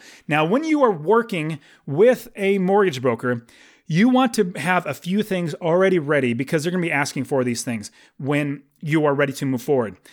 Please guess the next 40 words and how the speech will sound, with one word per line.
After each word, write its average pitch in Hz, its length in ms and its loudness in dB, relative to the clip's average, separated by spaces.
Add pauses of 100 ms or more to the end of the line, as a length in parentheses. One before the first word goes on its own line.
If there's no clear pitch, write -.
(140)
You 160 200 -2
wanna 214 180 2
have 151 500 -2
two 202 340 2
most 175 420 0
recent 170 340 -2
paycheck 151 400 -4
stubs, 127 400 -6 (300)
because 131 240 -2
basically 143 480 0
they 143 100 4
wanna 139 200 2
make 127 180 0
sure 156 200 0
that 135 160 0
you 165 380 0 (200)
have 165 200 2
the 175 140 4
ability 175 460 0
to 170 100 0
pay 156 260 0
back 147 300 -2
your 175 100 0
loan, 135 240 0
because 165 300 -2 (240)
even 226 240 2
though 233 80 2
it's 214 100 -2
going 202 160 0
for 190 180 -4
an 170 60 -2
investment, 156 600 -2
view 175 320 2
it 156 100 0
like 117 280 -8
that. 107 220 -8
They 165 120 4
don't 233 180 2
see 226 400 2
you 160 520 -2